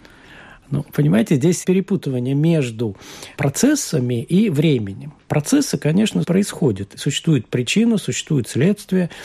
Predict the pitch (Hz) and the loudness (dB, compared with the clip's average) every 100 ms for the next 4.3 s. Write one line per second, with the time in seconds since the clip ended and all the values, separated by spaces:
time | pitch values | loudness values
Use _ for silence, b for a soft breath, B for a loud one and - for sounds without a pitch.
0 | B B 135 143 143 139 135 139 185 220 | B B 2 4 4 2 0 2 2 2
1 | - 160 - - 202 107 - 143 151 170 | 0 -2 -2 0 0 0 -4 0 2 4
2 | 190 208 185 B - 160 160 135 151 185 | 4 2 0 B 0 2 2 2 0 0
3 | 185 151 156 151 - 135 139 160 165 190 | -2 -2 -4 -4 -4 -4 -4 -2 -2 0
4 | 156 113 | -2 -2